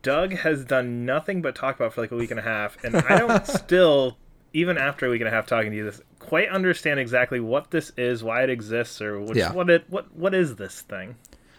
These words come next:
Speaker 2: Okay, so it, that is a very good s-, s-, place to start.
Speaker 1: <laughs>
Speaker 2: So what the Haunted P S one demo disc is, it's a, um, it's a suite of demos from indie developers, um, kind of similar to ones you'd see at pax,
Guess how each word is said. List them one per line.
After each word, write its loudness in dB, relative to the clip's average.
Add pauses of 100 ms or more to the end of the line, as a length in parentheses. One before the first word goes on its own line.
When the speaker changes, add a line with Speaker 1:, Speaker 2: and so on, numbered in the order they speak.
(140)
Speaker 2:
Okay, 0 (120)
so 6
it, 0
that 4
is -2
a -4
very 0
good -4 (180)
s-, -14
s-, -8
place -4
to -12
start. -2
Speaker 1:
<laughs> 4
Speaker 2:
So 4
what 2
the 4
Haunted 2
P 0
S -2
one 2
demo 0
disc -4
is, -8 (100)
it's -4
a, 0
um, -8 (440)
it's -4
a -2
suite -4
of -4
demos -2
from -8
indie -8
developers, -6 (460)
um, -4
kind 0
of 0
similar -2
to -2
ones -6
you'd -10
see -8
at -14
pax, -10